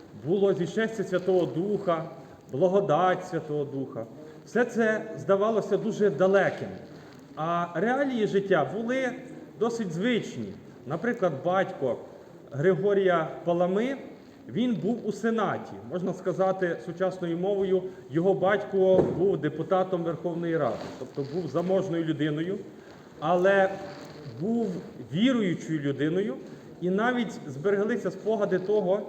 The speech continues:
що під час того, як він був на засіданні в Сенаті, він так молився Богу, що забував про те, що діється навколо.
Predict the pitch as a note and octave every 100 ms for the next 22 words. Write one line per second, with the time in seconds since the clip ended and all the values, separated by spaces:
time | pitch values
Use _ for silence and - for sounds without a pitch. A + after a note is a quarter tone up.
0 | - - - - - - F#3+ F#3+ F#3+ F3
1 | - - - - - - - F3+ A3 G#3+
2 | - A3+ G3+ G3 F#3 E3+ G#3 F3 - C3
3 | G3 F#3+ F3 F3+ F#3 G3+ F3 F3+ E3 -
4 | F3 G3+ A#3 F3 F3 - - - - G#2+
5 | F#3+ A3 - G#3+ G#3+ - F#3 G3 A3+ F#3+
6 | F3+ D#3 E3+ B3 G3+ G#3+ A#3 - - -
7 | - - - - G3+ G3+ G3+ G3 D3 F#3+
8 | F#3 F#3 G3+ G#3+ G#3 - - F3 G3 G3
9 | - F#3 F3+ F#3 E3 E3 D#3 C3+ D3+ D3
10 | F3+ -